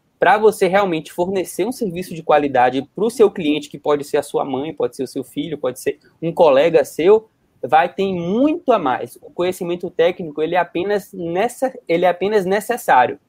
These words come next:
mas tá muito longe de ser suficiente pra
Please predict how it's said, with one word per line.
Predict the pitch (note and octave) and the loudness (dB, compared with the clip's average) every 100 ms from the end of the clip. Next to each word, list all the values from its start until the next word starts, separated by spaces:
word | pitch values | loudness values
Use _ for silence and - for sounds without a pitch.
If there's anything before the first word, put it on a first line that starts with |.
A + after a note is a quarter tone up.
| _ _ _ - | _ _ _ -6
mas | D3 D3 | -4 -2
tá | E3 | -2
muito | D#3+ F3+ F#3 | -2 -6 -4
longe | D3 D3+ D#3+ | -4 -4 -8
de | E3 | -14
ser | - - | -8 -8
suficiente | F3 - - F#3 C3 A#2 - _ _ _ | -8 -14 -10 -4 -4 -6 -16 _ _ _
pra | B2+ B2 B2+ B2+ | 0 4 4 2